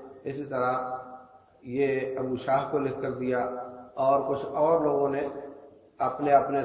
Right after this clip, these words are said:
طور پر احادیث کو مرتب کیا عہد نبوت میں۔ اب حضرت عمر اور عبداللہ بن عباس رضی اللہ عنہما فرماتے ہیں، "قید العلم بالکتاب، علم کو لکھ کر پابند اور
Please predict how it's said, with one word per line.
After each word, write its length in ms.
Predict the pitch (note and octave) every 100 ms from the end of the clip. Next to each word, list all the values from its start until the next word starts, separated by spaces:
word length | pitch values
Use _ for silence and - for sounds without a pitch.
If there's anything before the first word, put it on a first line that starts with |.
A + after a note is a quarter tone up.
| B2
طور 220 | B2 B2+
پر 280 | B2 C3+ -
احادیث 540 | A#2+ A2+ A2 B2 C3+ -
کو 400 | C3 D3 - - - - A2+
مرتب 600 | A#2+ C3 - D3+ - -
کیا 460 | C3+ B2+ - - - -
عہد 280 | C#3 C3+
نبوت 500 | C#3 C3+ A2 B2+ B2
میں۔ 180 | A2+ F#2+ - - - - -
اب 120 | D3+ C#3
حضرت 320 | D#3 F#3+ F#3+ F3+
عمر 220 | F3+ G3+
اور 220 | F#3+ E3+
عبداللہ 220 | - D#3
بن 200 | D#3+ D#3
عباس 420 | C#3 A#2+ B2+ C#3+ -
رضی 240 | B2+ C3
اللہ 180 | B2+ B2+
عنہما 320 | B2 B2 A2+
فرماتے 580 | - G2+ G#2 G#2+ C#3+ B2
ہیں، 420 | C3+ - - - - -
"قید 360 | F#3+ G3 F#3+ E3+
العلم 460 | D3 C3+ E3 D#3
بالکتاب، 640 | C#3 C3+ - - B2+ C3+ C#3+ - - - - - E3+
علم 280 | F#3+ F#3+ E3+
کو 360 | D#3 D#3 - - - - - - - A2+
لکھ 500 | A2 D3+ B3 B3 F#3 F3
کر 240 | F3 F#3 - - - -
پابند 460 | E3 D#3 D#3 F#3 F3
اور 120 | E3